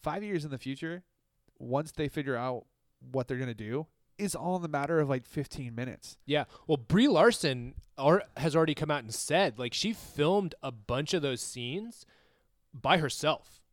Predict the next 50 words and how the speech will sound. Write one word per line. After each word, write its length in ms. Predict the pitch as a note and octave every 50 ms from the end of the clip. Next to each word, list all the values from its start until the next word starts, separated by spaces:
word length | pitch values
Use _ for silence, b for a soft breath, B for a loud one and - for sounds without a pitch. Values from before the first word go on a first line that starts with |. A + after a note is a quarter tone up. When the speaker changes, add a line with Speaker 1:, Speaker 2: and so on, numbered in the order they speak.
| _ _ -
Speaker 2:
Like, 180 | C3+ C3+ A#2+
not 240 | C3+ C#3 E3 G#3 -
Speaker 1:
A 20 | B2+
lo-, 60 | B2
Speaker 2:
kn-, 160 | C3 C3 - - _ _ -
Speaker 1:
a 20 | -
lot 60 | C3+
Speaker 2:
not 120 | D#3 F#3
Speaker 1:
of 60 | G#3 G3
people 180 | G3 D#3 D3+ D3+
did. 20 | E3
Speaker 2:
knowing, 440 | D#3+ D#3 C#3+ C3+ C3 B2+ A#2+ A#2 -
yeah, 220 | E3 E3+ E3 C3 G#2+
not 220 | B2 C#3+ E3 F3 C#3+
knowing 240 | C#3+ C#3+ C#3+ C3
what 180 | B2 C3 C3+ -
the 80 | B2+ A#2
fuck 320 | - - C#3+ C3+ C3 -
was 100 | C3 A2
going 280 | - B2+ B2 A2+ G2+ A2
on. 180 | C#3 D#3+ - - - b b b b b b b
So, 260 | b - - D3 C#3 C3+
like, 380 | C3 B2+ B2 B2 - - - _
the 140 | D3+ D#3 C3+
first 280 | - F3 G#3+ G3+ -
time 260 | - D3+ D#3 E3+ E3+ D3+
that 120 | C3 -
she 200 | - - C3+ C3
s-, 260 | A#2+ - - - - D3 -
that 300 | E3 C#3 C3 C3+ B2+ -
she 220 | - - D3+ C3+ A#2+
saw 580 | - - - C3+ A#2+ B2 B2 B2 B2 B2+ B2 - -
the 540 | C#3 B2 A2+ A2+ B2+ B2 A#2 A#2 A2+ A#2 -
end 200 | C3 C#3+ D#3+ F#3 -
credit 320 | - C3+ A2+ G#2+ A2 G#2+
scene, 480 | - - A#2+ A#2 A2 A2 G#2+ G#2+ A#2+ - - _ _
uh, 300 | - A2+ A2+ A2 G#2+ G#2+
for 640 | - - - - - C3 B2 A#2+ A#2 A2+ A2+ A2 A2 A2
Captain 300 | - D3 D3+ - - A#2
Marvel 440 | G#2+ G#2 A2+ A#2 D3+ G3 A3 - - _ _ _ _ _ _ _ _ _ _
was 180 | C3+ C3+ B2+
like, 140 | C3+ C3 - - -
"Oh, 220 | E3 F3+ F#3 C#3
that's 180 | B2 C#3+ E3 -
what 100 | - -
that 200 | A2 G#2 - -
scene 120 | A2+ F#2+
was 120 | F2 D#2+ -
for." 180 | - - - E3+
Speaker 1:
Yeah. 160 | E3+ E3 C3